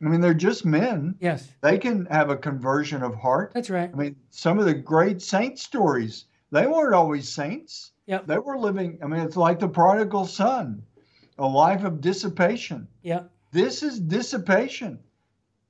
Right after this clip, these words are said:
Speaker 1: You can always return to the Father, return to the faith.
Speaker 2: Yep.
Speaker 1: We need to pray for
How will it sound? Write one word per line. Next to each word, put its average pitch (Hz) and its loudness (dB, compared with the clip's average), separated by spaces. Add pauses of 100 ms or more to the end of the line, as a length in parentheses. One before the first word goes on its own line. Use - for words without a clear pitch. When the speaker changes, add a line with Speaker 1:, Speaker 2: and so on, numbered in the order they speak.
Speaker 1:
You 151 -6
can 160 2
always 220 2
return 170 -4
to 214 -4
the 190 -4
Father, 147 2
return 147 -4
to 185 -2
the 143 -2
faith. 135 0 (120)
Speaker 2:
Yep. 175 -10 (120)
Speaker 1:
We 269 2
need 320 2
to 220 2
pray 156 4
for 135 2